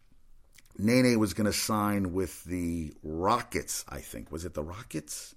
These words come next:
Yes. And he can't, but there's the over thirty-eight rule. It used to be the over thirty-six rule that if a player cannot sign a contract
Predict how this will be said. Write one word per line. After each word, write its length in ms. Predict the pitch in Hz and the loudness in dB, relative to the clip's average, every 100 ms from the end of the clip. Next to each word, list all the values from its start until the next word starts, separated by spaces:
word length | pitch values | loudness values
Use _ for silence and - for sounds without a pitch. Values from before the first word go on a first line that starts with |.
| - | -6
Yes. 420 | 95 87 - - - - - - - - - | 0 0 0 -6 -12 -20 -20 -20 -20 -16 0
And 220 | 104 101 | 2 4
he 120 | 98 | 2
can't, 560 | - - 147 147 - 95 | 0 0 0 0 -6 -2
but 120 | 95 | 2
there's 180 | 110 104 | 2 2
the 140 | - - | 2 6
over 260 | 143 151 | 6 6
thirty-eight 560 | 131 131 123 113 113 - | 6 6 6 6 4 2
rule. 200 | 80 67 | -2 -2
It 40 | |
used 120 | 101 | -2
to 40 | 127 | 2
be 60 | |
the 80 | 107 | 4
over 200 | 110 85 | 4 2
thirty-six 720 | - - 117 95 - 208 - | -4 0 2 2 6 4 4
rule 320 | 110 101 98 - - | 2 2 0 -4 -6
that 120 | - 98 | 2 4
if 120 | 92 | 4
a 80 | 92 | -2
player 760 | - 139 156 151 147 156 127 - - - - - - _ - - - _ - _ _ - - - _ _ _ - - - | 2 6 6 6 4 2 -4 -14 -20 -20 -20 -20 -20 _ -20 -20 -20 _ -20 _ _ -20 -20 -20 _ _ _ -20 -20 -4
cannot 320 | 107 113 127 | 2 2 4
sign 220 | 143 127 | 4 4
a 60 | 117 | 2
contract 600 | 113 104 101 101 92 | 2 2 4 2 2